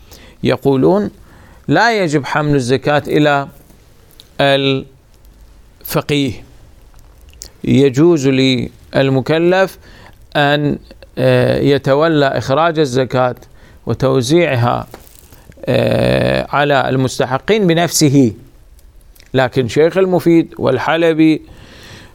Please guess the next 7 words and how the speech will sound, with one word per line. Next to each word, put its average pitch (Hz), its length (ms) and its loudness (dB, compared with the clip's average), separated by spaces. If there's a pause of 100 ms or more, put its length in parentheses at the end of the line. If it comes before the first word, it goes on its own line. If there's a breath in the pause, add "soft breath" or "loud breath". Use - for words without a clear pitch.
(120)
وآخرون 147 1200 0 (420)
ذهبوا 165 460 2
إلى 147 260 2
وجوب، 147 880 2 (580)
آه، 127 580 2
إعطاء 151 340 -4
الزكاة 143 420 0